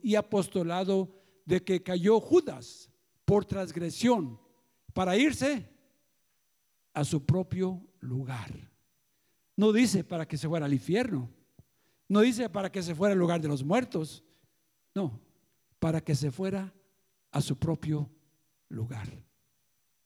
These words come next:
de donde vino. Judas vino,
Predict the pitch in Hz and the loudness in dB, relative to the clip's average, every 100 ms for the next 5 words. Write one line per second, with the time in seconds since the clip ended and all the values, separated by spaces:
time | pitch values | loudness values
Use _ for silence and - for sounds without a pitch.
0 | _ _ - 135 135 127 117 151 120 92 | _ _ -8 -4 -4 -4 -2 -4 -6 -16
1 | _ _ _ _ _ _ _ _ _ _ | _ _ _ _ _ _ _ _ _ _
2 | _ _ - 220 226 156 208 214 226 202 | _ _ 0 2 2 0 0 0 -2 -6